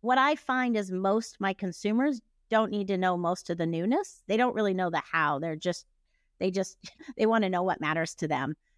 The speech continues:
Um, but it is finding that balance of how much you push the, the novel versus how much you listen to what they're asking for.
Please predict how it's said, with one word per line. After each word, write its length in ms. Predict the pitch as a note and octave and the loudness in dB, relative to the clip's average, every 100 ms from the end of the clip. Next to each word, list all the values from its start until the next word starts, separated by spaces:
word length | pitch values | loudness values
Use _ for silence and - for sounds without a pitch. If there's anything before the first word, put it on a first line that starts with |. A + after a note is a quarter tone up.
| _ - | _ -4
Um, 300 | F3+ F3 F3 | -2 -2 -2
but 100 | B3 | 0
it 140 | B3 | 0
is 160 | C4 C4 | 0 -2
finding 380 | - C4+ D4 C#4+ | -2 0 2 2
that 220 | G#3 F3+ | 0 -2
balance 560 | E3+ E3 G#3+ C4 B3 - - | -2 0 -2 -2 -4 -10 -4
of 280 | G3 F#3 F3 | -2 -2 -6
how 260 | - G3+ | -2 0
much 280 | G#3+ A3+ - | 2 0 -2
you 120 | A3 | -4
push 640 | F#3+ - G#3+ E4 - - - _ - | -4 0 0 0 -4 -12 -16 _ -6
the, 240 | A#3+ G#3+ - - | -2 -2 -6 -4
the 120 | G#3 | 0
novel 520 | G3+ F3+ G#3 A#3+ A3+ | 2 2 0 -2 0
versus 360 | G3 F#3+ - - | -2 -2 -6 -4
how 120 | F#3+ | -2
much 220 | F3 - | -2 -2
you 80 | F#3 | -2
listen 400 | F#3 F#3+ F#3+ F3 | 0 0 -2 -4
to 100 | F3+ | 0
what 140 | E3 | -2
they're 120 | D3+ - | -2 -4
asking 500 | D#3+ E3+ - C#3+ C3+ | -4 -6 -6 -6 -6
for. 320 | - - | -8 -8